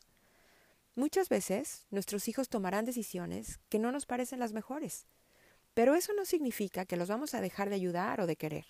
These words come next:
Eso significa que confías en ellos y que estás ahí en todo momento.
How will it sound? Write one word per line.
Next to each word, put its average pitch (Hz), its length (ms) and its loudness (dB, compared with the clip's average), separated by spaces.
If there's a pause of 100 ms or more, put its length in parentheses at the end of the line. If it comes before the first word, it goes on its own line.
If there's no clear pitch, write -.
(800)
Eso 180 180 -2
significa 226 480 -2
que 220 140 0
confías 233 640 -2
en 185 100 -4
ellos 165 380 -8 (320)
y 208 100 0
que 202 140 4
estás 294 400 0
ahí 214 320 0
en 175 120 -2
todo 185 280 0
momento. 165 400 -6